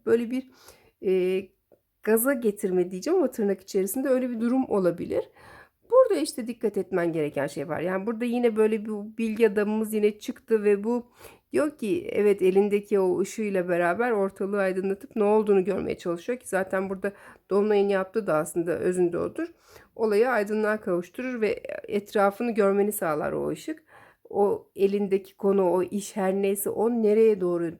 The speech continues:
e, yöneliyor, ne tarafa doğru gitmek üzere ya da nasıl bir hasat zamanı onu görmeni sağlıyor. Burada da o ışıkla,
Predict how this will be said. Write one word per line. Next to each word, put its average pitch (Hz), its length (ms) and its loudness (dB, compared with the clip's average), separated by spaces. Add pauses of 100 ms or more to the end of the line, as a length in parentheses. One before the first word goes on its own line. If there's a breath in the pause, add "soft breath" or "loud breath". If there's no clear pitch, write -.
(200)
e, 180 120 -4
yöneliyor, 170 760 -2 (260)
ne 196 260 -8
tarafa 202 380 -4
doğru 160 240 0
gitmek 170 440 -6
üzere 170 320 -4
ya 190 180 0
da 170 120 0
nasıl 214 340 -2 (540 loud breath)
bir 226 220 -2 (260 soft breath)
hasat 196 420 0
zamanı 196 440 0
onu 285 200 -2
görmeni 180 380 2
sağlıyor. 175 600 -4
Burada 262 300 0
da 208 120 0
o 240 200 4
ışıkla, 262 600 -4